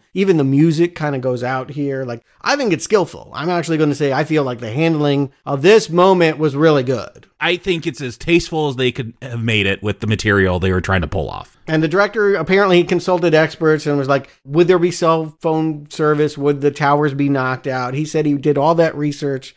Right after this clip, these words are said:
Speaker 1: and apparently if this happened, he feels confident that Jack Ryan would be able to still be getting on his cell phone,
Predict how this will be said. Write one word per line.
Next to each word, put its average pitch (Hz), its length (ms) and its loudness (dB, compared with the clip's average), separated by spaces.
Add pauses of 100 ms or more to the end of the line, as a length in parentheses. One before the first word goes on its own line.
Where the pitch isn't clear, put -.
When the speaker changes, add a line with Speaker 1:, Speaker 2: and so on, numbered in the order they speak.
(140)
Speaker 1:
and 127 200 -6
apparently 147 600 2
if 123 100 -2
this 143 200 -2
happened, 131 640 0
he 131 160 -2
feels 135 240 -2
confident 127 580 -2
that 117 220 -6 (140)
Jack 123 240 -6
Ryan 147 260 2
would 139 120 0
be 139 120 4
able 131 180 0
to 120 100 -6
still 143 280 0
be 127 260 -6 (100)
getting 139 240 0
on 143 120 4
his 139 120 0
cell 135 240 2
phone, 120 540 -6